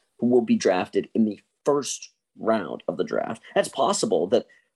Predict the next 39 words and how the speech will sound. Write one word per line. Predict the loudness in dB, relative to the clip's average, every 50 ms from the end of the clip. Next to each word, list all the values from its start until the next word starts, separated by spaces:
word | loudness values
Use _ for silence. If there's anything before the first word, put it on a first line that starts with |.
| _ _ -2
Brooks | 0 0 0 -2 -6 -8
Lee | -6 -2 -2 -2 -2 -4 -6 -10 -10 _ -2
is | 0 0 0 0 -2 -6 -10 -10
the | -6 -4 0
most | 2 4 2 2 0 -2
likely | -10 -8 -6 -2 -2 -2 -2 -4 -6 -8 -6
guy | -4 -2 -2 -2 -2 -2 -4 -4 -4 -6 -6 -2 -2
of | 0 0 0 -2 -4 -6
anyone | -6 -4 -4 -2 -4 -6
who | -6
played | -6 -6 -8 -8
on | -8
the | -10
Cape | -10 -4 0 0 0 0 -2 _ _ _ _ _ _ _ _ _ _ _ -6
to | -6 -4
be | -2 0 -2
picked | -2 0 -2 -2 -2 0 0
number | 0 2 2 0 0
one | -2 0 0 0
overall. | 0 0 -2 0 0 0 0 0 -2 -4
If | -4 -6
he | -6 -4
does | 0 0 0 0 0 -2
get | -6 -8 -8 _
picked | -10 -12 -12 -10 _ -6
there, | -4 -4 -4 -6 -10 _ _ _ _ _
it | -10 -8
would | -8 -8 -6
be | -6 -6
the | -6 -6 -8 _ _ _ -8
fifth | -8 -8 -8 _ _ _
consecutive | -10 -8 -8 -8 -10 -8 -4 -4 -4 -4 -4 -6 -8 -8 -6
year | -6 -6 -6 -6 -8 -12 -18 _ _ _
that | -10 -4
the | -2
number | 0 2 2 2 0 0
one | 0 0 -2 -2
pick | -2 -4 -6 -6 -8
in | -10 -10 -12 -12 -14